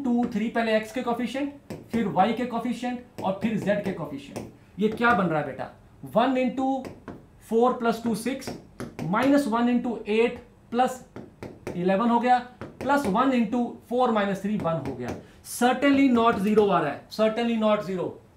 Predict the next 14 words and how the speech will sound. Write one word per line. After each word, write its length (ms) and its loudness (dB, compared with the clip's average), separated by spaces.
तो 40 4
आप 200 0
क्या 220 4
conclude 380 2
कर 120 4
दोगे? 300 6
Unique 400 0
solution, 400 0
game 200 0
खत्म, 880 -12
Finished। 420 0
Only 480 0
one 300 4
solution, 500 -4